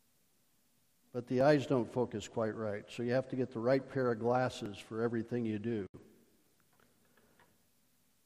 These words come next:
If you put your finger back in Second Timothy, where you, we were just a short while ago,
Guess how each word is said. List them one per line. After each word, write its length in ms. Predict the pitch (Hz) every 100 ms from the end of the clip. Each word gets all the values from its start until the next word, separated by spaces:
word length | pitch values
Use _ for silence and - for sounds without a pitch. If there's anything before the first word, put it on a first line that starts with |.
| _ _ 160
If 240 | 135 135
you 500 | 147 147 147 147 147 -
put 240 | - 214 196
your 80 | 165
finger 340 | 185 190 156
back 380 | 135 147 151 151
in 400 | 147 143 143 135
Second 400 | - 147 135 120
Timothy, 560 | 156 143 - 123 117
where 220 | 131 120 123
you, 380 | 120 117 117 113 - - _ -
we 140 | 123 127
were 260 | 123 131
just 300 | 120 127 -
a 320 | 120 113 113 113 - - _ _ _
short 320 | - 127 123
while 240 | 131 135
ago, 420 | 120 110 107 110